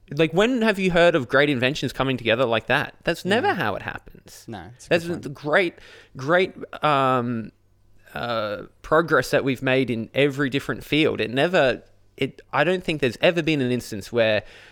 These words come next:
Speaker 1: people sat down in a board meeting and they go, "Okay, well, we've got two hours from two o'clock to four o'clock and you
Speaker 2: Mm.
Speaker 1: gotta think up an idea."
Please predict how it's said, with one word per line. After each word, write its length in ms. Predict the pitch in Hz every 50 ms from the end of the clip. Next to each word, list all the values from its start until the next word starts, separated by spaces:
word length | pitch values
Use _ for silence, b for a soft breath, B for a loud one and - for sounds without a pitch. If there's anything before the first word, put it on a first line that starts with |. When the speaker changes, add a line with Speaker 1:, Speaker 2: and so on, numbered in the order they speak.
| B B B
Speaker 1:
people 240 | - 147 131 131 117
sat 200 | - 185 202 196
down 320 | - 147 117 110 107 110 - - -
in 80 | 202
a 40 | 214
board 300 | 151 - 110 104 98 95 - -
meeting 340 | 123 104 98 98 95 92 117
and 80 | 110
they 80 | 107 104
go, 120 | 98 110 143
"Okay, 220 | 156 - 135 110
well, 100 | 104 110 110
we've 40 | 110
got 160 | 117 - -
two 320 | - - 175 165 165 151 -
hours 280 | 139 143 143 143 147 147
from 200 | - - 131 123
two 160 | - - 156
o'clock 320 | 143 143 - 143 131 - -
to 60 | 139
four 220 | - - 135 127 123
o'clock 300 | - - 123 123 - -
and 140 | 120 117
you 80 | 107 113
Speaker 2:
Mm. 40 | 117
Speaker 1:
gotta 220 | 117 113 120 117 110
think 280 | - - 107 113 -
up 140 | 104 98 -
an 100 | 107 101
idea." 480 | 98 98 95 92 98 98 - - -